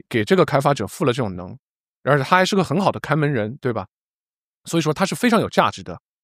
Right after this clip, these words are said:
那个时候的三七分呢，我觉得也，也，也是合理的。那么到，到了现在，它变成了一个垄断者，就是现在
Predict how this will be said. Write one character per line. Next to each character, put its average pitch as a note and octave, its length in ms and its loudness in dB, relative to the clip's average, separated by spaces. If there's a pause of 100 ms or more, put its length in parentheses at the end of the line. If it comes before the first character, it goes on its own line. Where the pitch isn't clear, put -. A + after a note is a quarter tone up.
(120)
那 G#3+ 120 2
个 F#3 60 2
时 D#3+ 60 4
候 F3+ 80 6
的 F3 60 4
三 G3+ 140 4
七 G#3 140 0
分 G#3 160 2
呢， G3+ 140 4
我 A2+ 80 -2
觉 A2+ 100 -4
得 D3 140 2
也， G#2 260 -4
也， A2 140 -4
也 A#2+ 200 -6
是 A#2+ 160 -6
合 A#2 220 -2
理 A#2+ 180 -8
的。 E2 140 -12
那 F3 100 0
么 F#3+ 80 0
到， F#3+ 140 0 (160)
到 A#3 140 6
了 G3 80 4
现 G#3+ 280 2
在， B2+ 280 4 (280)
它 - 120 -4
变 B3+ 160 2
成 F#3 100 2
了 G#3 60 2
一 - 20 -4
个 B3+ 80 0
垄 D#3+ 160 0
断 A3 240 2
者， - 340 -12
就 F3+ 120 -4
是 D#3+ 100 -4
现 G3 240 0
在 E3 340 4